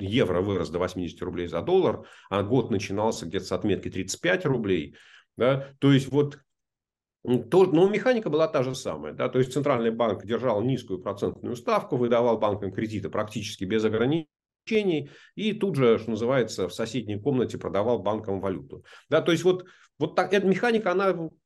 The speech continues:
ну как, вот объяснить логику действия, э, там, центрального банкира в этой ситуации крайне тяжело. Ну, знаешь, как вот от традиционной позиции, а вдруг рассосется?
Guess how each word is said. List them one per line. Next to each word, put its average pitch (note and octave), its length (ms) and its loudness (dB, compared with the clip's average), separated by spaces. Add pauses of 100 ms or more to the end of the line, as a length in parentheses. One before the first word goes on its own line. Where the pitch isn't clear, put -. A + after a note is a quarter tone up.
ну F#3+ 120 -4
как, F#3 280 -2
вот D#3+ 260 -4 (160)
объяснить G3+ 560 0
логику D3 680 4
действия, A#2+ 920 -2 (400)
э, A2 600 0
там, G2+ 160 -6
центрального C3+ 520 2
банкира B2+ 460 -2
в F#2+ 80 -4
этой G2 200 -8
ситуации - 520 -6
крайне F3+ 320 2
тяжело. F3+ 520 4
Ну, D#3+ 300 -2
знаешь, F3 220 -2
как - 200 -6
вот A2 160 -4
от B2 160 0
традиционной D#3 480 0
позиции, B2+ 360 -2
а G#2 40 -4
вдруг G3+ 220 -6
рассосется? G#2 760 -6